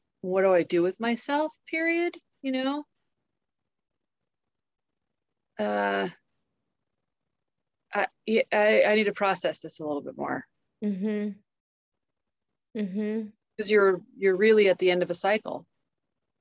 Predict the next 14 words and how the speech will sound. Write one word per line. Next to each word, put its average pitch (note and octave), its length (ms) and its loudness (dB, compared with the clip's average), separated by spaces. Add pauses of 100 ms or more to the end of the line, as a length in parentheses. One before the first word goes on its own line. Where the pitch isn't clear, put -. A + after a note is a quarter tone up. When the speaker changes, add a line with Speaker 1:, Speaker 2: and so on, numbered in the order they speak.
(160)
Speaker 2:
Mm-hmm. F#3+ 460 -8 (300)
Speaker 1:
Right, F#3 220 0
you're F3+ 320 0
at E3+ 180 -6
the, F3+ 80 -8
when F#3 200 2
the, F3+ 280 4 (100)
when F3+ 240 -2
the E3 460 0 (420)
butterfly, F3 560 2 (180)
butterfly F3 500 0
leaves E3 280 -2
the E3+ 100 -8
cocoon. - 640 -4